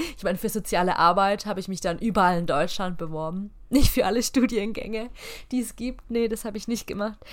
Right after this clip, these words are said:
Ähm, ja, auf jeden Fall,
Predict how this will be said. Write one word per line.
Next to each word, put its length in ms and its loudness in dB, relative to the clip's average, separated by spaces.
Ähm, 400 0
ja, 220 6
auf 80 2
jeden 260 -2
Fall, 400 -2